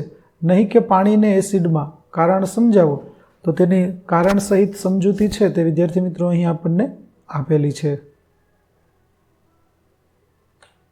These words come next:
ત્યાર પછી તેત્રીસ, શુષ્ક એચ સી એલ દ્વારા લિટમસ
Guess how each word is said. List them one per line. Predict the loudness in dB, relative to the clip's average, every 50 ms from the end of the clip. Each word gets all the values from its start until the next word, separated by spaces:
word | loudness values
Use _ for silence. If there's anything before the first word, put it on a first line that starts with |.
| _ _ _ _ _ _ _ _ _ _ _ _ _ _ _ _ _ _ _ _ _ _ _ _ _ _ _ _ _ _ _ _ -2
ત્યાર | 0 2 2 4 2
પછી | 2 2 2 -2 0 0
તેત્રીસ, | 0 0 0 0 0 0 0 -2 -4 -6 -6 -4
શુષ્ક | -2 -2 -2 -4 -2 -2 -2 0 2 2 2 2
એચ | 2
સી | 2 0 2 4 6 6
એલ | 6 6 4
દ્વારા | 4 6 6 6 6 6
લિટમસ | 4 2 0 0 -2 -2 -2